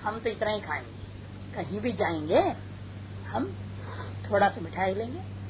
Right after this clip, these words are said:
थोड़ा सा चावल, थोड़ा सा दाल, थोड़ा सा रोटी, बस, बस। अब बढ़िया माल आ गया, क्या करें? अब मन में टकराव चलता है, वैश्विकार संज्ञा वैराग्य, दुर्बल वैराग्य, प्रबल वैराग्य से आपसे लड़ाई चलता है। प्रबल वैराग्य तो नहीं, तुम्हारा ने-, संकल्प है ना,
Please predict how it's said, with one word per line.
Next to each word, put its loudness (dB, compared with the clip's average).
थोड़ा 10
सा 0
चावल, 2
थोड़ा -4
सा -4
दाल, 0
थोड़ा -6
सा -6
रोटी, -6
बस, -6
बस। 4
अब 0
बढ़िया 10
माल 10
आ 8
गया, 2
क्या -4
करें? -6
अब 10
मन 6
में 4
टकराव 6
चलता -4
है, -4
वैश्विकार 6
संज्ञा 4
वैराग्य, 6
दुर्बल 6
वैराग्य, 6
प्रबल 0
वैराग्य 4
से 0
आपसे 2
लड़ाई 2
चलता -4
है। -6
प्रबल 4
वैराग्य 8
तो 4
नहीं, 0
तुम्हारा -4
ने-, -2
संकल्प 2
है 0
ना, -4